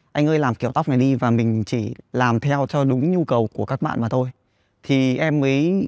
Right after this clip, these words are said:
cũng là một cái đánh đổi của em, là em đã giảm dần dần những cái content tóc đi và em làm nhiều hơn về thời trang. Thì cái đấy cũng là em cũng đã chịu đánh đổi, là một phần những cái bạn viewer cũ là các bạn cũng sẽ rời đi.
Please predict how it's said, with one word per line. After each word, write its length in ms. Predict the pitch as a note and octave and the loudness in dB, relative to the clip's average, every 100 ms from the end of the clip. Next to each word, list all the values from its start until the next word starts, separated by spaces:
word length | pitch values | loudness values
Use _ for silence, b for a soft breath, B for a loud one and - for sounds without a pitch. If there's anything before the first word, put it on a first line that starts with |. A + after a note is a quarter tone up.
| - | -6
cũng 200 | - A3 | -6 -2
là 200 | G3+ C#3 | 0 2
một 260 | B2 B2 A2 - | 2 2 -2 -4
cái 400 | A2+ A#2+ D3+ - | -2 0 -2 -2
đánh 180 | B2 E3 | 0 2
đổi 180 | D3+ | 0
của 120 | - B2 | 0 -2
em, 180 | C#3 C3+ _ - | -2 -4 _ -8
là 160 | B2 | -2
em 260 | B2+ D3 D3 | 0 2 2
đã 340 | C3+ E3 F3 F3 _ _ _ _ | 0 0 -4 -6 _ _ _ _
giảm 360 | B2 C#3+ A#2+ A2 | 0 2 2 0
dần 220 | B2+ B2 | 2 2
dần 240 | A#2+ A#2+ A2 | 2 2 0
những 120 | C#3+ | -2
cái 100 | C3+ | -4
content 400 | D3+ D3 D3+ C#3+ | -4 -2 -2 -2
tóc 180 | F#3 D3+ | -4 0
đi 140 | C#3+ | 0
và 120 | A2 | 2
em 220 | A#2 C3 C3+ C3+ _ | 2 0 -4 -14 _
làm 320 | C#3+ A#2+ A#2 | -2 2 2
nhiều 240 | A#2+ A#2 A2 | 2 2 0
hơn 280 | C3+ C3+ B2 | 2 2 2
về 140 | A2 | 0
thời 220 | A#2 A2 | 0 -2
trang. 260 | - C3 B2+ - _ _ _ _ - | 0 -2 -2 -6 _ _ _ _ -6
Thì 180 | C3 A2+ | -4 0
cái 140 | B2 | 2
đấy 160 | A#2+ A#2+ | 2 0
cũng 160 | - | 0
là 400 | F3 C3 A#2 A2 | 0 2 0 -2
em 220 | - D3 C#3+ | -2 -2 0
cũng 120 | - | -2
đã 120 | F3 - _ _ _ | -4 -8 _ _ _
chịu 200 | E3+ E3+ | -2 0
đánh 200 | B2 B2 | 2 2
đổi, 240 | D3 G#2+ | 4 2
là 120 | G#2+ A2 | 2 2
một 180 | A2+ - | 0 -2
phần 380 | - A#2+ A2+ A2+ | -2 0 2 0
những 100 | C3+ | -2
cái 120 | C#3 | -2
bạn 180 | C3+ C3+ | -2 0
viewer 280 | C#3 A#2+ G#2 | 2 2 0
cũ 260 | E3+ F#3+ | -2 -2
là 100 | D3+ | -2
các 160 | C3 B2 | -4 -4
bạn 180 | C3 A#2 | -4 -4
cũng 200 | - - | -8 -8
sẽ 320 | C#3+ D#3 E3+ - _ - | -4 -4 -6 -10 _ -4
rời 320 | A#2 B2 A2+ | 0 2 2
đi. 180 | C3 | 2